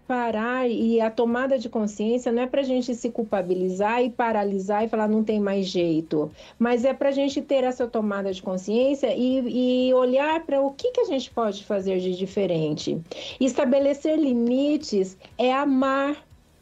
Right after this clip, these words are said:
Às vezes a gente acha, "Ah, eu tô sendo muito cruel com essa criança, eu não deixo fazer nada." E às vezes as pessoas falam isso, "Ah, você não deixa fazer, seu filho não pode, não fa-, não pode fazer nada, você não deixa fazer nada."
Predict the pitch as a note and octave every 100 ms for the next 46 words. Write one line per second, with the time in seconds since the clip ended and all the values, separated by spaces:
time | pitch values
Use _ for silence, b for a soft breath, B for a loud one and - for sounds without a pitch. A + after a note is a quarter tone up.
0 | - G#3+ A3 A#3+ B3+ B3+ C4 B3+ A#3+ B3
1 | C4+ C4+ C#4 C#4 C#4 C4+ B3 C4 C4+ C#4+
2 | - D4+ D4 C4+ C4 C#4+ D4 A#3+ A#3 A#3
3 | A#3+ A3 G#3 A3 B3 B3 B3 B3+ B3 C#4+
4 | - C4 B3 C4 C4 A3+ A3 B3+ C4+ G3
5 | G#3 A3 C4+ D4+ D4 E4 F4+ F4 D4+ C#4+
6 | C#4+ C4 C4+ D4 E4+ F4+ F4 F#4 D#4 B3+
7 | D4 D4+ E4 F4+ - D4 C4 B3+ A#3+ C4
8 | A3+ B3 C4 C4 B3+ C4+ C#4+ A#3 B3+ B3
9 | A3+ A#3+ A#3 A#3 A3+ A#3+ A3 G#3 G#3 E3